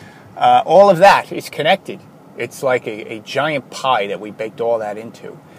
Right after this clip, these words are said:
Except I don't think they have to be connected. Does it have to be connected? Do-, does patriotism and being an asshole have to be connected? They do not. They do not have to be connected. They're not the same thing.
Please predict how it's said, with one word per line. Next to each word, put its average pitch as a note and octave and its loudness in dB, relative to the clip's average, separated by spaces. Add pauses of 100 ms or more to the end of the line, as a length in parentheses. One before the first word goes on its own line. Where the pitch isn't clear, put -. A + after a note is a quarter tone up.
(160)
Except - -4
I B3+ 0
don't C#4 -2
think A#3 -2
they F#3+ 4
have F3 4
to D#3+ -6
be C#3+ -6
connected. A#2 -12
Does G3 6
it F#3 0
have D#3+ 0
to D3 -10
be C3 -10
connected? - -14 (140)
Do-, G#3+ 6 (160)
does G#3+ 4
patriotism G3+ 0
and E3 -6
being F3+ -4
an D#3 -6
asshole D3+ -4
have A#2 -4
to C3+ -12
be B2+ -14
connected? A#2 -14 (360)
They G3+ -2
do A3 -4
not. E4+ 0 (140)
They D#3 -4
do G3 0
not G3+ 2
have E3 0
to C3+ -8
be B2+ -8
connected. G#2 -12 (400)
They're D#3+ 2
not F#3+ 0
the F3 -4
same C3 -6
thing. - -14